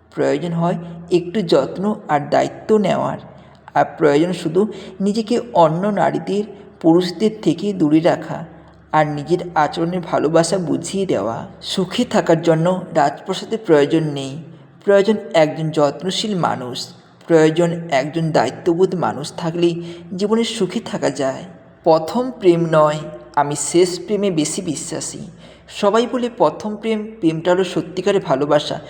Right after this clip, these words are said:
যদি সেটাই হতো, তাহলে আমরা কেউ শেষ প্রেমে পৌঁছাতাম না। প্রথম কিংবা শেষ বলে কোনো কথা নেই। প্রথম প্রেমটা আবেগ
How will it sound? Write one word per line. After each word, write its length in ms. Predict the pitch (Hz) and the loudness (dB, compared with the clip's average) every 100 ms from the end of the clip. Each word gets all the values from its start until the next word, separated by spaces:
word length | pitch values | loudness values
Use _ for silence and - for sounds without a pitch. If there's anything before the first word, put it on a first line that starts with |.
| - - | -20 -12
যদি 200 | 170 170 | -4 -2
সেটাই 460 | 185 - 147 180 220 | -2 -2 0 2 0
হতো, 680 | 214 165 170 226 190 - - - - - - | 0 -2 2 2 2 -2 -12 -18 -20 -12 -2
তাহলে 280 | 151 147 151 - | 0 0 -2 0
আমরা 300 | 151 147 160 | 0 2 0
কেউ 220 | 160 165 | 2 2
শেষ 420 | 165 - 160 160 | 2 0 0 -2
প্রেমে 240 | - 190 190 | -6 -4 -4
পৌঁছাতাম 600 | 180 131 151 196 - 123 | -4 -6 -6 -2 0 0
না। 360 | 127 117 - - - - - | -2 -8 -8 -18 -20 -18 0
প্রথম 440 | 190 185 - 262 254 | 0 0 -4 -6 -6
কিংবা 340 | - 156 151 156 | -6 -2 0 0
শেষ 360 | - 170 170 | 2 0 2
বলে 180 | 196 202 | 0 0
কোনো 260 | - 226 226 | 0 -2 2
কথা 380 | 196 160 - | 2 0 -2
নেই। 240 | 185 127 - - - - - _ | -4 -4 -10 -16 -20 -20 -20 _
প্রথম 400 | 170 156 214 220 | 0 2 -2 -4
প্রেমটা 380 | 214 196 185 196 - | -2 -2 0 0 0
আবেগ 360 | 151 143 185 | 0 2 2